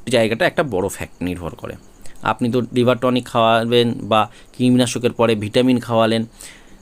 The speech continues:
দেখবেন তারপরেই ছাগলটা ডাক ধরে নেওয়ার ছ মাস পূর্ণ যখন হয়ে যাবে, ডাক দেখবেন ধরে নেবে, যদি এটা দেশি ছাগল বা ব্ল্যাক বেঙ্গল হয়।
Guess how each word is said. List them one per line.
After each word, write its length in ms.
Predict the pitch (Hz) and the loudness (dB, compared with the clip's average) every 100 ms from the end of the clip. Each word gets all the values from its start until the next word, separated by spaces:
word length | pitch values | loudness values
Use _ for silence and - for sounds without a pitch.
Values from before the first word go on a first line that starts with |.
| - - | -20 -2
দেখবেন 320 | 127 143 190 | -2 2 0
তারপরেই 640 | 175 147 143 131 190 269 - - - | 2 0 2 2 2 0 -4 -12 -12
ছাগলটা 420 | 107 104 113 180 156 120 - - | -8 -2 0 0 -2 -12 -10 -2
ডাক 200 | 92 92 - | 0 -2 -6
ধরে 140 | 107 | -4
নেওয়ার 200 | 104 180 - - - - - - | 0 0 -2 -14 -20 -20 -20 -16
ছ 120 | - 113 | -4 0
মাস 240 | 110 120 | 0 0
পূর্ণ 220 | - 190 190 | 0 2 4
যখন 220 | 185 185 | 4 4
হয়ে 240 | 160 139 | 2 4
যাবে, 260 | 113 110 233 226 | 4 4 2 2
ডাক 180 | 117 110 | -2 -2
দেখবেন 260 | 107 135 220 | -4 0 0
ধরে 220 | 110 90 | 0 -2
নেবে, 180 | 87 90 | -2 -2
যদি 240 | 110 127 | -2 0
এটা 180 | 131 254 - | 0 0 0
দেশি 200 | 110 - | -2 -2
ছাগল 280 | - 107 127 | -2 -2 2
বা 100 | 123 | 0
ব্ল্যাক 240 | 101 95 95 | 2 0 0
বেঙ্গল 260 | 92 85 | -4 -4
হয়। 100 | 80 | -8